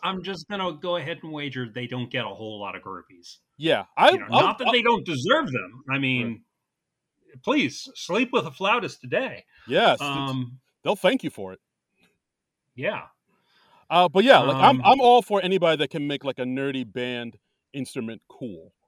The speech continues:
Speaker 2: Like, you know, Weird Al
Speaker 1: Right,
Speaker 2: Yank-
Speaker 1: like Weird Al with the accordion. Yeah.
Speaker 2: Absolutely. If you can make any,
Speaker 1: Right.
Speaker 2: if, if you can make, like, a bassoon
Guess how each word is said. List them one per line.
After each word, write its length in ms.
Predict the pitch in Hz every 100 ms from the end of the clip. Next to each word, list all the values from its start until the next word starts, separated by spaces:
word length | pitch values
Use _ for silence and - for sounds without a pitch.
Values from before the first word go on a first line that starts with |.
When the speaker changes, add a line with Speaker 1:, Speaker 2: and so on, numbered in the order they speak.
| _ _ _ _ _ 127
Speaker 2:
Like, 200 | 123 185
you 60 |
know, 100 | 156
Weird 200 | 120 170
Al 60 | 175
Speaker 1:
Right, 80 | 170
Speaker 2:
Yank- 140 | 175
Speaker 1:
like 100 | 165
Weird 300 | 165 175 175
Al 260 | 165 160 156
with 120 | 156 147
the 100 | 135
accordion. 580 | 131 135 120 98 87 -
Yeah. 260 | 120 117 151
Speaker 2:
Absolutely. 640 | 151 - 127 110 90 95 -
If 120 | 117
you 80 | 208
can 140 | 262
make 200 | 233 214
any, 340 | 190 196 196 175
Speaker 1:
Right. 200 | 113 104 87
Speaker 2:
if, 80 | -
if 120 | 180
you 60 | 208
can 100 | 233
make, 120 | 220
like, 160 | 190 156
a 80 | 135
bassoon 920 | 127 139 - 160 190 185 190 185